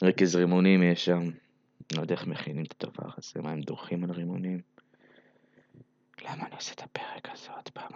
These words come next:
אני לא מאמין, יואו. אה, <laughs> טוב, אז אני ככה אשמח לדבר קצת על, אה,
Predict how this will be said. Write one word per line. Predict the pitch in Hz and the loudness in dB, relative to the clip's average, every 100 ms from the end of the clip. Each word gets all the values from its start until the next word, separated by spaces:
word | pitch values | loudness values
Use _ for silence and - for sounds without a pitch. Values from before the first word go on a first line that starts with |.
| - | -18
אני | - | -16
לא | - - | -14 -14
מאמין, | 139 143 - - - - | -14 -16 -18 -20 -20 -16
יואו. | - - - - - - - _ _ _ _ _ _ _ _ _ _ _ _ _ _ - | -14 -12 -12 -12 -12 -14 -18 _ _ _ _ _ _ _ _ _ _ _ _ _ _ -10
אה, | - 90 85 85 85 87 - - - 120 - 117 - - - - - - - - - - _ _ _ _ - | -4 -2 -2 0 0 0 0 4 6 10 12 12 12 12 12 12 8 8 0 -2 -12 -20 _ _ _ _ 0
<laughs> | - - - - - - _ | 2 2 -4 -8 -12 -20 _
טוב, | - 139 104 | 12 12 12
אז | 90 85 | 12 8
אני | 85 85 | 4 8
ככה | 92 - 90 | 8 8 4
אשמח | 87 - 104 | 6 6 4
לדבר | 117 110 107 113 | 10 10 12 8
קצת | 123 110 101 95 | 8 6 6 6
על, | 92 90 | 8 8
אה, | 92 90 90 90 90 90 90 95 104 | 8 10 8 6 2 2 -2 -4 -6